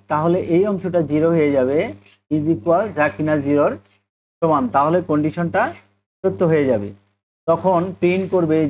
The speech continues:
যে four is even number। অপরদিকে যদি আমরা থ্রি নেই ইনপুট, তাহলে মডুলাস করলে, টু দ্বারা মডুলাস করলে যা কিনা জিরোর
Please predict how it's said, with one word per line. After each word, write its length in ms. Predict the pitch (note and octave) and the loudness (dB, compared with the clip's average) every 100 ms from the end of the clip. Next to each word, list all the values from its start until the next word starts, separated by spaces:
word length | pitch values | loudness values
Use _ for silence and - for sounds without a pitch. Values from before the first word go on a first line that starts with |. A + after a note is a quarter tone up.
| C#3 | 2
যে 100 | D3+ A#3 - | 0 0 -2
four 200 | D#3+ D#3+ D#3+ | 0 2 2
is 120 | A#3+ C4 _ _ _ _ _ _ D3+ | 0 -4 _ _ _ _ _ _ 0
even 200 | D#3+ D#3+ C#3+ | 2 2 2
number। 280 | B2 A2+ G2+ - _ _ _ - | 0 -2 -6 -14 _ _ _ -4
অপরদিকে 560 | D3+ G#3 G#3+ G3 F#3 F3+ D#3+ | 0 0 0 -2 0 -2 -2
যদি 160 | D#3+ E3+ | -2 0
আমরা 160 | D#3+ D#3 - - | 2 0 -2 -4
থ্রি 160 | G#3 G#3 F#3 | 0 0 2
নেই 140 | D3+ G3 G#3+ D#3+ | 0 -2 -6 -8
ইনপুট, 340 | D#3 D#3 F#3 - _ _ _ _ | -4 -2 -2 -6 _ _ _ _
তাহলে 180 | D3+ D3+ D3+ | -2 0 2
মডুলাস 400 | D#3 F3+ G3+ G3+ - | 2 2 2 -2 -4
করলে, 280 | E3 D3+ C#3+ G3 G3 _ - | -2 2 0 0 -6 _ -4
টু 80 | F3+ | 0
দ্বারা 180 | G3 F#3 E3 | 2 2 0
মডুলাস 340 | D#3 D#3+ D#3+ - D3 | 0 0 -2 -4 -6
করলে 280 | C3 C3 F3 A3 _ _ _ _ - | -2 -2 -2 -6 _ _ _ _ -2
যা 100 | E3+ F3 | -2 0
কিনা 220 | E3+ D#3 E3 C#3 | -2 -2 -2 -2
জিরোর 240 | D3 E3 | -2 -2